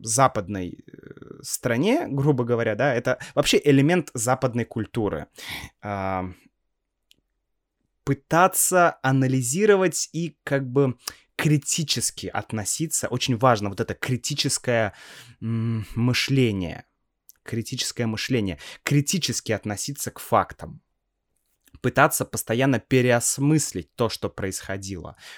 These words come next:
в прошлом, то, что происходит сейчас. Да. Э,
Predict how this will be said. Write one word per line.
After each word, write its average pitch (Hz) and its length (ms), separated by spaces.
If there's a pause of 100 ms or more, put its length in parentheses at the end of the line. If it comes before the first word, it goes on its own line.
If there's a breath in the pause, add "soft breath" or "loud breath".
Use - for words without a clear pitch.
в - 140
прошлом, 104 720 (400 soft breath)
то, 104 100
что - 180
происходит 95 580
сейчас. - 720 (640 soft breath)
Да. 101 400 (720 soft breath)
Э, 101 400